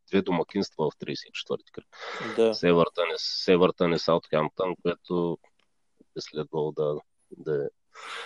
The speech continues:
Speaker 1: интересно някой, ако залага на защита, но преди това мачовете им не са много лесни, но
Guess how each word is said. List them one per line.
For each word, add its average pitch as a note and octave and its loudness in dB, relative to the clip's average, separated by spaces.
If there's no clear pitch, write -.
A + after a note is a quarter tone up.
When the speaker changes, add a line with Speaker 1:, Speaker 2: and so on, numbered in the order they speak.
Speaker 1:
интересно - -4
някой, D#2 -2
ако D#2+ -12
залага D#2+ 2
на D2+ 0
защита, F#2 0
но F#2 -2
преди G2+ -6
това F#2 6
мачовете D#2 0
им D2+ -4
не D2+ -4
са - -6
много D#2 -4
лесни, A#2+ -4
но C#3 0